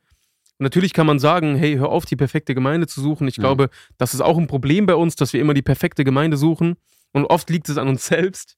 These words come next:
Speaker 2: Ja.
Speaker 1: Aber trotzdem glaube ich auch, diese, diese, diese Fragen sind berechtigt, weil eine gesunde Gemeinde ist für mich eine Gemeinde, die das Evangelium im Zentrum hat,
Speaker 2: Mhm.
Speaker 1: die Christus erhebt, ähm,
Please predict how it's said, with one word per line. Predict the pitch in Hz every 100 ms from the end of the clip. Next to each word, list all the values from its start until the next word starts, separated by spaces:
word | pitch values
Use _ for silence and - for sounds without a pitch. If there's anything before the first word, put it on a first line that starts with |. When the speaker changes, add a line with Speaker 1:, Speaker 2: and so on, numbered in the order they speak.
| -
Speaker 2:
Ja. | 92 90 98
Speaker 1:
Aber | 147 156
trotzdem | 240 254 226 180
glaube | 180 208
ich | 180 127
auch, | 135 131
diese, | 135 127 127 -
diese, | 120 127 -
diese | - 123
Fragen | 120 - 202 185
sind | 143
berechtigt, | 135 131 208 - 131
weil | 131 123 127 - _ _ _ _ _ _ -
eine | 143
gesunde | 135 135 226
Gemeinde | 180 170 196 156
ist | 147 -
für |
mich | 143 165 - -
eine | 139 131
Gemeinde, | 127 127 175 180
die | 135
das | 123
Evangelium | 123 131 120 151 143
im | 123
Zentrum | - 123 117 117
hat, | 135 -
Speaker 2:
Mhm. | - 104 107 101
Speaker 1:
die | 104
Christus | - 180 180 139 -
erhebt, | 127 127 127 127 - _ _ _ _ _ _
ähm, | 127 131 127 123